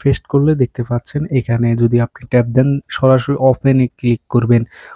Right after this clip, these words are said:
ওপেনে ক্লিক করার পর আপনাকে সরাসরি নিয়ে যাবে Google Chrome ব্রাউজার। Chrome ব্রাউজারে দেখতে পাচ্ছেন এনটিভিতে অনলাইনে নিয়োগ দিবে। So আমি যদি এখন এটাতে আবেদন করি, আমার নাম দিয়ে দিচ্ছি,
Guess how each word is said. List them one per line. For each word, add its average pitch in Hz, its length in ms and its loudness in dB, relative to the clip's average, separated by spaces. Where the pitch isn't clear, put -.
ওপেনে 151 360 2
ক্লিক 151 200 2
করার 151 220 4
পর 151 240 0
আপনাকে 131 320 0
সরাসরি 131 400 0
নিয়ে 139 160 0
যাবে 139 220 0
Google 127 260 0
Chrome 143 340 -2
ব্রাউজার। 117 300 0
Chrome 139 320 -2
ব্রাউজারে 139 340 4
দেখতে 139 260 -2
পাচ্ছেন 139 300 -4
এনটিভিতে 143 560 2
অনলাইনে 127 440 2
নিয়োগ 120 320 0
দিবে। 120 260 -2
So 143 80 2
আমি 123 240 4
যদি 123 180 4
এখন 135 300 -2
এটাতে 131 280 -4
আবেদন 123 400 0
করি, 135 420 0
আমার 120 260 2
নাম 123 240 4
দিয়ে 120 120 4
দিচ্ছি, 170 460 -2